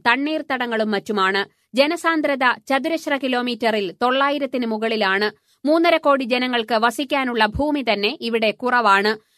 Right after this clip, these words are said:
ഇതല്ല വിസ്തൃതമായ മറ്റ് പല സംസ്ഥാനങ്ങളുടെയും സ്ഥിതി. അതിനാൽ കേരളത്തിന്റെ ആവശ്യം തികച്ചും ന്യായയുക്തമാണ്. കേരളത്തിന്റെ പുതിയ പരാതി ഉന്നതാധികാര സമിതിയെ അറിയിക്കാനാണ് സുപ്രീം കോടതി പറഞ്ഞിരിക്കുന്നതെന്നും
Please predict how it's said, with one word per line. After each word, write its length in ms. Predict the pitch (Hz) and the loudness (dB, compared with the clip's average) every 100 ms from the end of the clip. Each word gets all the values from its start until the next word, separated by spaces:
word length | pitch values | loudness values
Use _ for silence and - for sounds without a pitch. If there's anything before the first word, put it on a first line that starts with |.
| _ | _
ഇതല്ല 320 | 311 330 302 262 - | 0 2 2 0 0
വിസ്തൃതമായ 720 | 226 254 - 320 294 277 247 233 | -2 -4 -2 0 0 0 0 0
മറ്റ് 280 | 233 247 254 | -2 -2 0
പല 200 | 247 285 | 2 0
സംസ്ഥാനങ്ങളുടെയും 960 | 294 269 - 240 240 233 208 196 208 302 | -2 -4 0 0 0 -2 -2 -2 -2 -4
സ്ഥിതി. 400 | - 254 208 196 175 _ - | -6 -8 -6 -6 -8 _ 0
അതിനാൽ 380 | 240 247 220 190 | 0 2 0 0
കേരളത്തിന്റെ 600 | 208 254 269 262 254 240 | 0 0 0 -2 0 2
ആവശ്യം 440 | 233 254 254 262 226 | 2 2 0 -4 -4
തികച്ചും 440 | 214 254 262 269 220 - | -4 -2 -2 -2 -4 -4
ന്യായയുക്തമാണ്. 1080 | 220 233 240 269 247 220 220 - 208 185 208 - _ _ - | -2 2 2 2 -2 -4 -2 -2 0 2 0 -2 _ _ 0
കേരളത്തിന്റെ 560 | 277 320 320 311 277 | 2 2 0 0 0
പുതിയ 300 | 247 285 311 311 | 0 0 0 0
പരാതി 460 | 269 240 220 208 170 - | 2 2 2 -2 -8 -6
ഉന്നതാധികാര 760 | 262 285 269 262 254 254 247 240 | -4 -2 0 -2 -2 -4 -2 -2
സമിതിയെ 520 | 240 240 240 233 214 - | -4 -4 -2 0 0 2
അറിയിക്കാനാണ് 760 | 214 254 285 262 240 196 185 285 - _ - | 0 0 -2 0 2 2 2 0 -4 _ 0
സുപ്രീം 340 | 302 320 320 | 2 4 2
കോടതി 300 | 285 262 247 | 2 2 2
പറഞ്ഞിരിക്കുന്നതെന്നും 920 | 247 254 294 285 262 254 220 214 208 | 0 2 0 -2 -4 -2 0 0 0